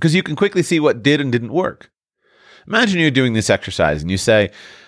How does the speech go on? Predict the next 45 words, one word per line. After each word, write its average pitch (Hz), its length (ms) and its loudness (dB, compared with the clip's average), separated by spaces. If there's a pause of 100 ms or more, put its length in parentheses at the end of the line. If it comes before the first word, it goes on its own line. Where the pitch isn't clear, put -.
(140)
you 90 80 -10
know, 85 80 -6
"My 123 180 0
dream 135 460 0
is 110 160 2
to 85 320 0 (240)
have 110 320 0
a 85 320 2
ten 175 320 0
million 147 280 -2
dollar 113 280 4
mansion 110 440 -2
on 92 140 -4
Palm 92 300 -4
Beach, 131 340 0 (320)
a - 80 -10
three 170 320 0
million 151 300 0
dollar 131 280 2
villa 127 320 4
in 117 120 0
Italy, 113 420 4
and, 95 160 0
uh, 82 220 2 (720)
and, 85 420 -6
you 85 80 -10
know, 78 100 -8
fifty 147 280 -2
million 123 260 -2
dollars 101 340 2
in 95 60 -4
the 90 80 -4
bank." 78 340 -6 (880)
Well, 135 80 -4
if 131 60 0
I 208 120 0
say, 247 180 2
"How 160 220 2
did 139 120 0
you 104 80 -2
get 117 340 0
there?" 87 180 2
and 95 100 -2
you 104 80 -2
say, 101 680 2